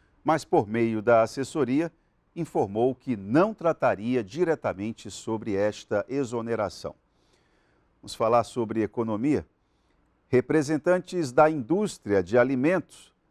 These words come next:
apresentaram para o governador Gladson Cameli o perfil econômico do segmento hoje,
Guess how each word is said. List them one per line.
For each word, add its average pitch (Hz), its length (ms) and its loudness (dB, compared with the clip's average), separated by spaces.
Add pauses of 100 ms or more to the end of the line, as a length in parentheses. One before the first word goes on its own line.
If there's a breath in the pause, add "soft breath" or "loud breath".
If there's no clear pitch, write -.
(120)
apresentaram 165 920 4
para 104 240 2
o 101 40 -2
governador 104 640 0
Gladson 104 580 0
Cameli 127 580 -2 (300)
o 233 60 -8
perfil 220 540 0
econômico 185 840 2
do 113 160 -4
segmento 156 720 -2
hoje, 135 460 6